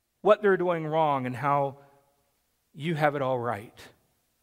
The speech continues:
Instead, it's humbly being ready, Peter tells us in First Peter chapter three, verse fifteen, "Be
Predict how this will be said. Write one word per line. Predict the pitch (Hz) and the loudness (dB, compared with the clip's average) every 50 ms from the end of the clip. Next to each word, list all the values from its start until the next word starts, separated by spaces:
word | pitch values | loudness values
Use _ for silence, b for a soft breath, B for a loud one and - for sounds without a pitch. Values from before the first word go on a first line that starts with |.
| _ _ _ _ _ _ _ _ _ B B B B B B B B | _ _ _ _ _ _ _ _ _ B B B B B B B B
Instead, | 160 151 - - 202 190 190 190 | -8 -8 0 4 6 6 6 6
it's | 180 180 - | 4 -2 -6
humbly | - - - 208 208 196 185 190 185 175 | -6 -2 0 0 0 2 2 2 2 2
being | 170 147 175 175 180 180 175 170 156 139 | 2 0 0 0 0 0 -2 -4 -4 2
ready, | 147 160 160 160 156 143 135 | 4 4 6 6 4 0 -2
Peter | - - 175 160 151 147 | -4 -4 -2 -2 -2 -2
tells | - - - 160 156 156 139 | -2 0 0 0 0 0 -2
us | 165 151 - | -6 -8 -8
in | 156 151 | -8 -10
First | 143 - 160 156 143 - - | -8 -6 -6 -6 -6 -6 -10
Peter | - - 170 156 151 143 131 - B B B B B | -10 -6 -4 -2 -2 -2 -2 -4 B B B B B
chapter | B - 180 151 - - 143 | B 0 2 2 2 0 -6
three, | - - - 170 160 151 143 | -8 -8 -4 -2 0 0 0
verse | 135 131 139 139 135 | 0 0 -2 -4 -4
fifteen, | - - 165 156 - - - 185 165 151 143 139 123 B B B B B B | -4 -6 -6 -6 -6 -8 -6 -4 -2 -2 -2 -4 -6 B B B B B B
"Be | 131 175 185 190 190 190 196 190 185 | -2 0 2 4 4 4 2 0 0